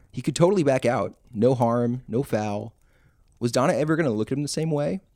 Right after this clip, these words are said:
After fifteen years together, he didn't think he'd ever be embarrassed in front of her again. But she might not look at him the same way. That was a reality Roger had to confront. And to top it all off, he was starting to think he didn't get body paint.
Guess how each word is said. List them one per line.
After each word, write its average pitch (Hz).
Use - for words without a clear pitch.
After -
fifteen 185
years 127
together, 104
he 117
didn't 147
think 143
he'd 127
ever 120
be 120
embarrassed 110
in 110
front 101
of -
her 82
again. -
But 123
she -
might 127
not 87
look 110
at 113
him -
the 104
same 95
way. 78
That 113
was 127
a 131
reality 113
Roger 107
had 95
to -
confront. -
And 110
to 113
top -
it 180
all 175
off, 165
he 127
was 143
starting 160
to 151
think 131
he -
didn't 120
get 110
body 110
paint. -